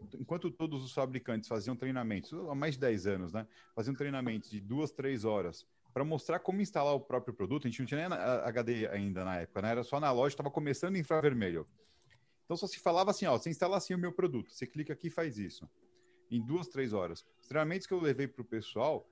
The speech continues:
eram treinamentos que levavam o dia inteiro, né? A gente tinha, eu tinha um software que eu mostrava a diferença de perspectiva de uma lente pra outra, porque era normal eu tá ali num distribuidor parceiro, no balcão acompanhando, e o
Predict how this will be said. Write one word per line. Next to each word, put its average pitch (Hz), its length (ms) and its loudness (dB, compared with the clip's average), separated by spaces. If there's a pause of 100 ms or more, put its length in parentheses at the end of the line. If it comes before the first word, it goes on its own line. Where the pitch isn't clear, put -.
(120)
eram 131 180 0
treinamentos 151 360 -4
que 165 60 -6
levavam 156 380 2
o 151 120 0
dia 135 240 -2
inteiro, 127 500 0 (520)
né? 131 300 -2
A 110 60 -4
gente 120 180 -2
tinha, 147 260 -4 (100)
eu 117 120 0
tinha 147 160 -4
um 131 40 -4
software 151 360 -2
que - 120 -4
eu - 20 0
mostrava 135 580 2
a 113 40 2
diferença 127 360 -4
de 131 80 -10
perspectiva 131 800 -2
de 107 100 -6
uma 127 140 0
lente 131 380 -2
pra 110 160 0
outra, 139 240 2
porque - 440 -6 (280)
era 131 160 4
normal 170 440 2
eu - 80 -2
tá 139 140 2
ali 143 180 4
num 139 200 0
distribuidor 117 640 0 (100)
parceiro, 110 540 -2 (580)
no 165 120 0
balcão 214 340 6
acompanhando, 131 760 0 (200)
e 143 100 0
o 156 60 -2